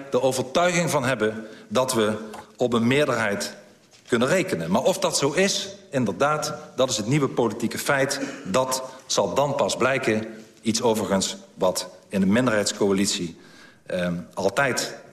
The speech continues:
al gebeurt. Voorzitter, ondanks dat het moeilijker wordt... en ondanks dat het een pijnlijke dag is voor de P V V-fractie, laten wij ons niet gek maken.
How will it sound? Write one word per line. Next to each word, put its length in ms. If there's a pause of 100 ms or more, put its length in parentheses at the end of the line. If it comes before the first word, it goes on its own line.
(140)
al 160
gebeurt. 480 (1120)
Voorzitter, 520 (680)
ondanks 320
dat 120
het 120
moeilijker 420
wordt... 400 (320)
en 120
ondanks 320
dat 120
het 120
een 200 (300)
pijnlijke 480
dag 220
is 300 (320)
voor 180
de 80
P 240
V 120
V-fractie, 760 (280)
laten 380
wij 180
ons 360 (140)
niet 380 (200)
gek 320
maken. 420